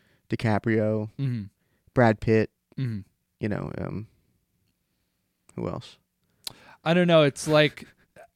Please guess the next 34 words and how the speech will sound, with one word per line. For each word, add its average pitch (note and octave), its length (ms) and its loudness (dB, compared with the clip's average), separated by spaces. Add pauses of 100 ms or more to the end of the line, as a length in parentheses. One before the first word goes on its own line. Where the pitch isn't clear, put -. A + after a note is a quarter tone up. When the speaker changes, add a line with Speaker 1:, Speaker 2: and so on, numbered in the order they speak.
Speaker 2:
how E3+ 160 -4
do F#3 80 -2
you, F#3 280 -2
how F#3+ 200 4
would A#3 280 0
you F3+ 200 0
define C3+ 420 -2
a A#2+ 40 -4
movie A#2+ 320 -2
star? G2+ 460 -10 (720)
Speaker 1:
Like, G3+ 280 4 (500)
if C#3+ 200 6
they're D#3 280 8
in D3 100 4
it, B2+ 160 0
people A#2+ 280 0
are A2+ 60 2
just A2 200 -4
gonna A2 140 -6
see A#2+ 220 -2
it A2 80 0
Speaker 2:
Right. C3 140 2
Speaker 1:
regardless A#2 360 4
of A2+ 80 -2
the F#2+ 60 -6
subject. - 500 -6
Speaker 2:
Right. A2 240 -4 (140)
Speaker 1:
You A#2+ 80 -10
know? A2 180 -14 (920)
Speaker 2:
And, C#3+ 180 -2
like, C3+ 300 -2 (420)
okay, B2+ 260 -6
so A2+ 260 -4
who's, C#3+ 640 -2